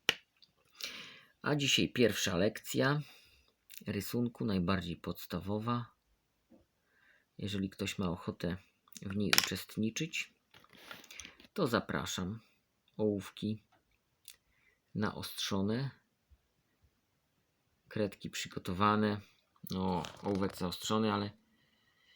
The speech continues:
obraz nie zaostrzony. Dobra, kredki przygotowane i lecimy. No dobra, od czego tu zacząć? Od czego zaczynamy rysowanie? No, od kształtów jak najprostszych.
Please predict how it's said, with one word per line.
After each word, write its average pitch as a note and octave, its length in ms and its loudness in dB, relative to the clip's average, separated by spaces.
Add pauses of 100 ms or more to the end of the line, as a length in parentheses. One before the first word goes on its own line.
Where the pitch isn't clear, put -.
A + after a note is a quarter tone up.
(380)
obraz F#2 380 6
nie D#2+ 100 0
zaostrzony. E2+ 480 -4
Dobra, C#2 240 -4 (420)
kredki - 380 -2
przygotowane G2+ 760 0 (600)
i G2+ 120 -4
lecimy. F2 580 0 (2750)
No D#3 100 10
dobra, C#3+ 280 8 (260)
od - 120 -6
czego D3 240 8
tu A#2+ 120 0
zacząć? G2+ 500 0
Od - 180 -6
czego A2 240 2
zaczynamy F#2+ 560 0
rysowanie? D#2 520 -6
No, A#2 280 0
od A2 120 -6
kształtów - 540 -2
jak F#2+ 180 -4
najprostszych. - 840 -2